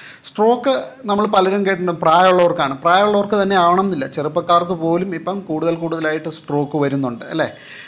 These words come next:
ആ, എങ്കിലും കൂടുതലും അത് പ്രായമുള്ളവരിലാണ് വരുന്നത്. അപ്പോൾ പ്രായം നമുക്ക് മോഡിഫൈ ചെയ്യാൻ പറ്റാത്തൊരു റിസ്ക് ഫാക്ടറാണ്.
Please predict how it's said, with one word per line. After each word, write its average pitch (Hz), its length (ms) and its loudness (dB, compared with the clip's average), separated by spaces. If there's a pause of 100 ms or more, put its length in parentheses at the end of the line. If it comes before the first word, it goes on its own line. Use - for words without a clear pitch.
(120)
ആ, 165 300 -4
എങ്കിലും 226 400 -4
കൂടുതലും 240 560 0
അത് 185 260 -2
പ്രായമുള്ളവരിലാണ് 160 1200 2 (100)
വരുന്നത്. 147 500 -2
അപ്പോൾ 165 120 -4
പ്രായം 185 480 4
നമുക്ക് 202 240 -4
മോഡിഫൈ 175 440 0
ചെയ്യാൻ 175 240 0
പറ്റാത്തൊരു 160 540 -2
റിസ്ക് 143 200 -10
ഫാക്ടറാണ്. 139 400 -8